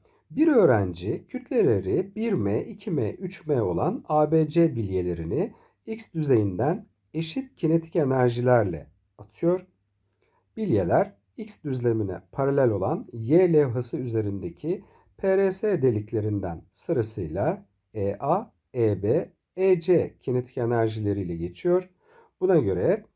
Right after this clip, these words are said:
bu enerjiler arasındaki, kinetik enerjiler arasındaki ilişki nedir diye soruyor.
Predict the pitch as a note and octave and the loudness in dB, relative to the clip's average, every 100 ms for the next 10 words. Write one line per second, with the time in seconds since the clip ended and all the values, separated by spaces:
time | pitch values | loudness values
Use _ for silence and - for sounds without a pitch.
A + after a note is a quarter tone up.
0 | _ - A#2 E3+ C4+ G3+ D3 D3+ D#3+ C#3 | _ -14 -4 -2 -2 2 4 6 4 4
1 | C3+ F3 F3 F2+ G#2 F#2 - F#2+ D#2 _ | 0 0 0 0 -2 -4 -10 -14 -16 _
2 | - _ - A2 A2+ F#3+ F3 C#3 C3+ A2+ | -20 _ -8 -4 -2 0 0 2 2 0
3 | B2+ C#3 C3+ A2+ G#2+ G#2+ A#2 A2 G#2+ B2 | 0 -2 -2 -2 -4 -6 -8 -8 -8 -8
4 | G2 F2 - F3 A#3 - _ _ C3 D#3 | -6 -8 -8 -4 -4 -6 _ _ 0 2
5 | C3+ F3+ F3+ B2+ G2 - E2 D2 | 4 2 2 0 0 -2 -12 -14